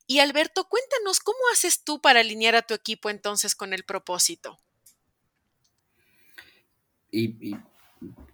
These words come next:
Speaker 2: una de las, de las cuestiones clave es el seguimiento, ¿no? O sea, eh,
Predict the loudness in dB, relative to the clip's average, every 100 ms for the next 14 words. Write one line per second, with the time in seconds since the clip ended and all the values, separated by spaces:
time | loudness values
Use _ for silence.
0 | _ -2 2 4 2 2 -4 -8 _ -18
1 | -14 -14 -14 -12 -6 -4 -4 -4 0 2
2 | 2 -2 -6 -10 -10 -10 -8 -2 -2 -2
3 | -6 -16 -18 -14 -10 -8 -10 -12 -10 -10
4 | -10 -12 -16 -14 -18